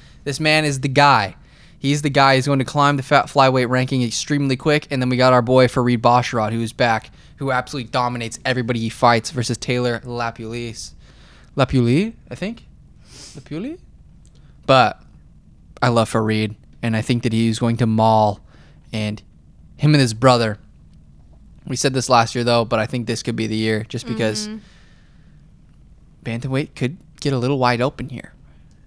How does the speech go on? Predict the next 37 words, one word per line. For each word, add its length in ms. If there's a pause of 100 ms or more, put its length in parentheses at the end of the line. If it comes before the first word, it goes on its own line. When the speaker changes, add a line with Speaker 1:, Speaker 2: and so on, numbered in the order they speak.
(1500)
Speaker 1:
at 120
U 100
F 60
C 120
two 160
ninety-nine, 520
depending 280
on 80
who 120
wins. 420
So, 320 (640)
that 160
title 220
fight. 240 (180)
All 100
right. 200 (1080)
That's 240
all 140
I 60
have 160
to 40
say 160
for 140
that. 320 (260)
Those 220
are 20
the 120
two 180
cats 300
that 60
you 80
gotta 220
look 220
out 180
for. 300 (540)
Now, 360 (2500)
um, 400